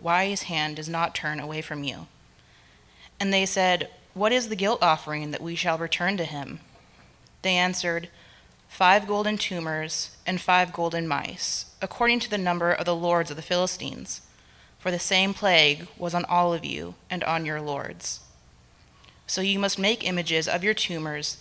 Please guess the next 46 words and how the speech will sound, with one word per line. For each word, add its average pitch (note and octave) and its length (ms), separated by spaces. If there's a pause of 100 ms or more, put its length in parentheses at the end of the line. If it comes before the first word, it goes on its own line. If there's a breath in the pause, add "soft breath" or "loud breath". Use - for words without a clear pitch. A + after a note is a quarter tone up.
and G#3 240
images E3+ 380
of D#3 40
your E3 140
mice D#3 280
that - 200
ravage D#3+ 380
the E3 100
land, D#3+ 460 (500 loud breath)
and F#3 160
give E3 200
glory E3+ 480
to - 120
the E3+ 140
God D#3 300
of D#3 140
Israel. D3+ 460 (800 loud breath)
Perhaps G#3 460
he A#3+ 120
will A3 120
lighten G3+ 260
his G3 140
hand F#3 340
from F3+ 160
off F3 320
you D#3 220
and E3+ 200
your F#3 120
gods D3 520
and D#3 160
your D#3 140
land." D#3 460 (1120 loud breath)
Why F3+ 140
should F#3+ 220
you A#3+ 220
harden D#3+ 340
your D#3 100
hearts D3+ 380
as E3+ 160
the E3 120
Egyptians D#3+ 540
and E3 160
Pharaoh D#3 380
hardened D#3 340
their F3 140
hearts? - 560